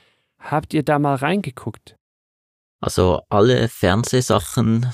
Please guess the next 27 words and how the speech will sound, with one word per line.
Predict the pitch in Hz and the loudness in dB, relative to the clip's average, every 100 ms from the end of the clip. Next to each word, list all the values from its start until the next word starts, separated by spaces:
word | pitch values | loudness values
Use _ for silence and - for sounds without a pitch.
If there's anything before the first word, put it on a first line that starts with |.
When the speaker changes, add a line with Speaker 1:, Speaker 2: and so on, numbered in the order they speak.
| - | -4
Speaker 2:
die | 107 | -4
es | - | -2
so | 101 | -2
gab | 85 98 | 0 -2
von | - - | -2 0
Nintendo, | 104 98 98 98 98 | 0 0 2 2 2
das | 95 95 - - - _ _ _ - | 0 -2 -4 -10 -14 _ _ _ -4
war | 104 | -2
irgendwie | 110 - 101 | -2 -2 -6
vor | - 101 101 | 0 0 2
meiner | 101 92 90 | 2 2 0
Zeit. | - - 98 117 _ | -2 0 0 0 _
Ich | - - - - - - | -14 -12 -14 -16 -16 -4
kann | 92 | 0
mich | 92 | 0
auch | 90 - | 0 0
nicht | - 98 | -2 0
erinnern, | 95 101 117 | 2 2 2
dass | 117 107 | 0 -2
das | - 87 - - - - | -2 -2 -4 -6 -8 -8
irgendwie | - - 90 - | -8 -4 -2 0
bei | 87 | -2
uns | - 101 123 - - - - - | 0 0 0 -2 -6 -6 -8 -6
je | - 95 - | 0 0 0
zu | - | -4
sehen | 92 90 95 110 | -2 2 4 2
war. | 101 92 117 135 | 2 2 0 -2